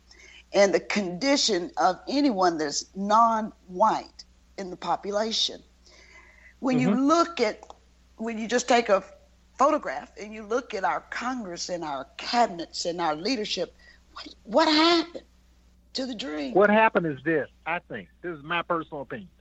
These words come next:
Speaker 2: Liberation is a journey. It's not a destination.
Speaker 1: Mm.
Speaker 2: It has to be worked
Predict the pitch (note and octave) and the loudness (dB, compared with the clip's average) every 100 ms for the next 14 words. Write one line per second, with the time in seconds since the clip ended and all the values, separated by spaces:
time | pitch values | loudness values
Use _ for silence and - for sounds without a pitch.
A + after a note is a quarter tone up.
0 | _ - - - - - - A#2+ A#3 C4+ | _ -20 -20 -20 -20 -16 -4 2 4 4
1 | B3+ D#3 F3+ F#3 - - - _ _ _ | 2 4 2 0 -4 -16 -20 _ _ _
2 | _ _ _ _ _ _ _ _ _ _ | _ _ _ _ _ _ _ _ _ _
3 | D3+ E3+ D3+ D3 C#3 A#2 F3+ F3+ A#2+ D2 | -4 -4 -4 -8 -8 -8 -6 -6 -8 -16
4 | _ _ _ C#3 - E3 F#3 F3+ C3 D#3+ | _ _ _ -20 -8 -2 -2 -2 -2 -4
5 | D3+ - B2+ C3 A#2+ - - _ _ _ | -4 -8 -8 -8 -8 -14 -20 _ _ _
6 | _ A2 B2 C3+ C3 E3+ F3+ F3 D3+ C#3+ | _ -6 -4 -2 0 2 2 0 -10 -10
7 | B2 E3+ G3 | -8 -10 -10